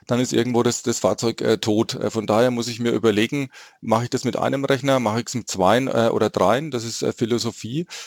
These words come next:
Das mag ich gar nicht beurteilen, äh, was da, äh, äh, besser oder, oder schlechter ist. Ich denke, das muss jeder,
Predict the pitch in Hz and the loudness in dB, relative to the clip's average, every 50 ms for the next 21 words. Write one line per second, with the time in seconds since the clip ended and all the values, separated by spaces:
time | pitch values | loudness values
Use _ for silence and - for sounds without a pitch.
0 | - - _ - - _ _ - 113 110 - 113 113 110 120 113 - 107 110 123 | -18 -20 _ -20 -20 _ _ -2 -2 0 2 2 2 2 2 0 0 0 2 2
1 | 117 98 117 104 - - - 120 117 135 135 131 127 127 113 117 117 113 113 110 | 0 -2 -2 -4 -2 0 0 2 2 2 2 2 2 2 2 2 0 0 0 0
2 | 110 104 - - 117 107 107 104 104 - - 107 104 - - 107 107 - - 107 | 0 0 2 4 4 4 4 4 2 2 0 0 0 0 -2 -2 0 0 0 0
3 | - 143 123 120 123 113 117 113 107 - 101 110 101 - 104 113 - - 143 139 | 2 4 2 4 4 2 2 2 0 0 -2 -2 -2 -2 -2 -2 0 0 0 0
4 | 135 120 120 - - 120 120 117 - - 113 107 117 120 107 - - 107 110 120 | 0 -2 -4 -4 -4 -4 -4 -4 -4 -4 -4 -4 -4 -6 -8 -6 -4 0 2 4
5 | 120 120 | 4 2